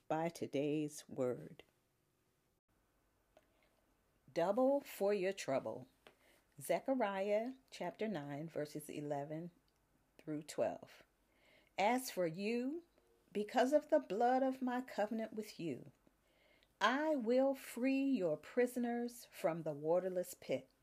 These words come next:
Return to your fortress, you prisoners of hope. Even now, I announce that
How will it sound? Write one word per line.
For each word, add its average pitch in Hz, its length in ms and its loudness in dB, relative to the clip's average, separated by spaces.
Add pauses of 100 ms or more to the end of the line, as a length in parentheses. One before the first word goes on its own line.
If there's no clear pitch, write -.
(840)
Return 330 840 2
to 269 260 2
your 185 260 2
fortress, - 960 2 (540)
you 185 180 -2
prisoners 165 680 -2
of 143 200 -10
hope. 185 440 -2 (800)
Even 320 840 4 (200)
now, 175 680 0 (1000)
I 294 640 2
announce 202 960 -4 (300)
that 175 260 2